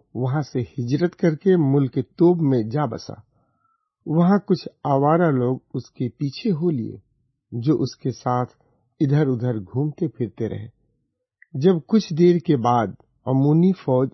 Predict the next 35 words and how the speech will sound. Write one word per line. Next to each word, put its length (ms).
اسرائیل 500
سے 200
لڑنے 480
آئی 300
تو 80
جلاد 400
کے 260
بزرگ 380
افتاح 440
کو 280
واپس 440
لانے 300
کے 100
لیے 260
ملک 320
توب 400
میں 200
آئے۔ 280
انہوں 260
نے 120
گزارش 560
کی، 220
"آئیں، 360
عمونیوں 460
سے 200
لڑنے 420
میں 180
ہماری 400
رہنمائی 500
کریں۔" 260
لیکن 320
افتاح 400
نے 100
اعتراض 460
کیا، 300